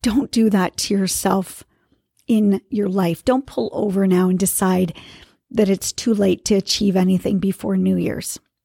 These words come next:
It's not. You've got all the potential. You need to partner with God today to get it done. I know you're going to. I know you are because I'm praying about it. I'm going to be praying after this episode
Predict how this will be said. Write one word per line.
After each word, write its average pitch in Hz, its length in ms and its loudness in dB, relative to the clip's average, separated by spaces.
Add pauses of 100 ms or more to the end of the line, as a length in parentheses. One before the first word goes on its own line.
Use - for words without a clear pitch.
(200)
It's 220 300 0
not. 196 460 0 (360)
You've 214 140 -2
got 214 300 2
all 220 240 2
the 214 100 2
potential. 190 640 -2 (380)
You 214 100 4
need 202 200 2
to 202 80 -2
partner - 380 -2
with 214 200 2
God 185 240 2
today 180 440 0 (300)
to 226 100 -2
get 202 240 0
it - 220 -4
done. 196 340 0
I 233 140 2
know 208 300 2
you're 196 180 2
going 185 340 -2
to. 202 320 -2 (300)
I 247 80 2
know 262 140 4
you 233 220 2
are 202 140 0
because 208 460 -2 (120)
I'm 208 140 -2
praying 202 320 -4
about 180 260 -2
it. - 220 -6 (500)
I'm 226 120 2
going 240 240 4
to 233 60 0
be 214 120 -4
praying - 540 -2
after 202 320 -2
this 196 280 -2
episode 180 640 -2